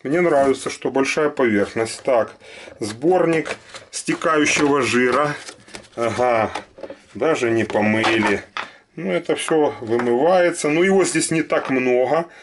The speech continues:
Значит, возможно, Б У немного. Лучше, чем советская вафельница. Тем, что вот это расстояние можно менять.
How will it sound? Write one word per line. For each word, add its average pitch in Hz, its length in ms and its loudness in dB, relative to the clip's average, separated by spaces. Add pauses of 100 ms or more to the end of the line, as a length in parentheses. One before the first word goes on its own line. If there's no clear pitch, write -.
(240)
Значит, 127 480 -4
возможно, 135 720 0 (280)
Б 113 240 0
У 147 220 4
немного. 123 920 2 (720)
Лучше, 131 540 0
чем 117 460 -2 (280)
советская 117 720 0
вафельница. 98 640 -2
Тем, 135 260 -4
что 135 240 -2
вот 127 200 -2
это 120 240 0
расстояние 135 760 0
можно 123 560 0 (320)
менять. 123 720 0